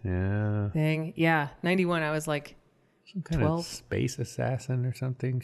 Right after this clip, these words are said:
Speaker 2: I don't
Speaker 1: She's
Speaker 2: know. I just remember thinking that she was hot. It's a
Speaker 1: Hmm.
Speaker 2: movie now. How about that?
Speaker 1: Yeah, it's with, I think I'm, it's with Charlize Theron 'cause everything seems to be with Charlize Theron.
Speaker 2: It, it was.
Speaker 1: Theron.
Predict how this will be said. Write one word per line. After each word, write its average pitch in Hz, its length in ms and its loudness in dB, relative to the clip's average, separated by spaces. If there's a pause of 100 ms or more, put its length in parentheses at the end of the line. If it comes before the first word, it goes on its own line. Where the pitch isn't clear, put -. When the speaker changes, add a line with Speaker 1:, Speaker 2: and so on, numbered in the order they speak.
Speaker 2:
I 156 40 -6
don't 156 100 0
Speaker 1:
She's 156 80 -4
Speaker 2:
know. 151 220 -4
I - 40 -8
just 165 200 -8
remember 160 260 -8
thinking - 320 -12
that - 120 -12
she - 140 -12
was - 140 -12
hot. - 280 -10 (220)
It's 262 140 0
a 339 40 6
Speaker 1:
Hmm. 349 60 8
Speaker 2:
movie 339 200 10
now. 165 280 4 (380)
How 220 60 -2
about 220 160 2
that? 262 300 4 (920)
Speaker 1:
Yeah, 135 320 8
it's 135 140 0
with, 143 120 2 (160)
I 127 100 6
think 147 280 4
I'm, 107 180 6 (140)
it's - 240 -4
with 117 180 2
Charlize 113 540 4
Theron 101 420 6
'cause 104 200 -2 (200)
everything 107 480 6
seems 101 260 0
to - 60 -8
be 98 100 4
with 95 240 0
Charlize 98 500 2
Theron. 92 420 2 (180)
Speaker 2:
It, 185 140 4
it 254 200 6
was. 214 380 2 (320)
Speaker 1:
Theron. 95 360 4